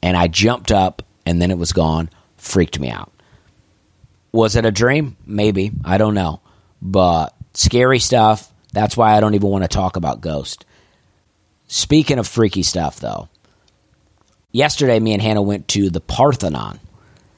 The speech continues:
And I gotta tell ya, that place is freaky. I mean, I've been there a couple of times,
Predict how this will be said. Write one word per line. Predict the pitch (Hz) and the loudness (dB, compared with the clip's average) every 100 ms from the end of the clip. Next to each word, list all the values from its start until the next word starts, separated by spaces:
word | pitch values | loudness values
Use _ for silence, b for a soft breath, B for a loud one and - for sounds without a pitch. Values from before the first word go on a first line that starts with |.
| b _ - | b _ -4
And | 92 92 90 | 0 0 0
I | 110 | 0
gotta | 123 92 | 0 0
tell | 92 78 | -2 -2
ya, | 71 64 - _ _ _ _ _ _ _ _ _ _ _ _ _ _ - | -2 -6 -12 _ _ _ _ _ _ _ _ _ _ _ _ _ _ -4
that | 143 | -2
place | 123 98 - | 0 -2 -2
is | - | -6
freaky. | 87 73 71 62 _ | -6 -6 -6 -12 _
I | 107 | -2
mean, | 104 113 | 0 2
I've | 156 127 | 0 0
been | 120 120 | 0 2
there | 117 | 0
a | |
couple | 104 - 101 110 | 0 -2 -2 -2
of | 107 | 0
times, | - 104 104 104 - | 0 0 -2 -4 -6